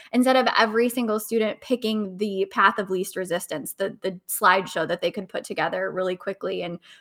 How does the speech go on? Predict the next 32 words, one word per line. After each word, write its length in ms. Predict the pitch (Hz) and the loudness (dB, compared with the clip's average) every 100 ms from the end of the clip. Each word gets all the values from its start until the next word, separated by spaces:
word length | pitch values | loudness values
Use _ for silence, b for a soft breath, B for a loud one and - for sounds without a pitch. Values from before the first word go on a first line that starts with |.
| b | b
really 220 | 226 208 | 4 4
easily 440 | 170 220 202 202 | 4 0 2 0
to 160 | 196 226 | 0 0
get 140 | 196 | 2
all 120 | 196 196 | 2 2
the 100 | 180 | -2
points 380 | - 196 196 | -4 -4 -4
that 140 | - 185 | -8 -6
they 120 | 175 | -4
needed 300 | 185 190 185 | -4 -6 -6
to 100 | - | -8
get. 360 | 180 247 226 - b b b b | 2 6 6 4 b b b b
My 200 | 233 240 | 4 4
students 400 | 247 285 294 269 | 6 4 4 4
would 160 | 233 214 | 0 -2
take 260 | 254 240 | 0 0
risks 380 | 208 220 - - | 2 0 -2 -6
and 120 | 208 | -6
truly 440 | 196 - 320 269 196 | -6 2 4 4 -2
try 420 | - 240 214 220 | -2 4 6 6
something 440 | 220 190 180 190 | 2 -4 -4 -6
that 160 | 185 - | -4 -2
might 200 | 202 196 | 0 0
have 140 | 196 | -2
been 160 | 185 190 | -2 -4
a 100 | 180 | -4
little 220 | 165 180 | -4 -4
far 200 | - 170 | -2 -2
outside 380 | 151 - - 190 | 0 -2 -2 -2
their 140 | 190 | -2
comfort 500 | 185 185 - - - | -4 -6 -4 -6 -4
zone. 300 | 160 107 - | -2 -2 -4